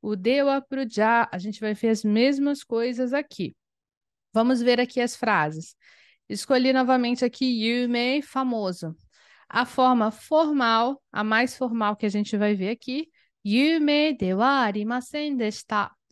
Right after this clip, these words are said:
Yume de wa arimasen deshita. Não era famoso ou não era famosa. O exemplo que eu botei aqui,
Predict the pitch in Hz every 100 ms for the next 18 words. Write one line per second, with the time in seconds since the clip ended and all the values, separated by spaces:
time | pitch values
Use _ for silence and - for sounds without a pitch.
0 | _ _ _ 214 247 294 294 294 294 269
1 | 214 202 247 - 190 196 208 233 254 -
2 | 269 254 202 185 - 262 247 - - -
3 | _ 208 220 262 285 240 254 262 269 262
4 | 277 240 247 233 202 190 190 214 247 208
5 | 214 233 - 240 202 196 175 160 - _
6 | _ _ _ - 202 214 208 214 233 240
7 | 202 214 247 233 233 - 302